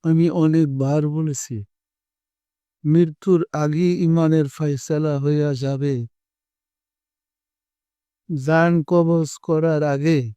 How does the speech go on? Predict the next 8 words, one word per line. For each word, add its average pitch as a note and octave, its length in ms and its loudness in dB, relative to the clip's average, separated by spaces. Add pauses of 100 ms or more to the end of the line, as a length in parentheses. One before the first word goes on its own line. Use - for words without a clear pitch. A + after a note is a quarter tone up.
(1040)
ফয়সালা E3 760 0
হওয়ার E3+ 400 2
পরেই F3+ 420 0
জান D3+ 300 0
কবজ C3+ 420 -2
হবে। A2+ 260 -8 (3250)
পরিষ্কার E3 520 2
না F3+ 140 4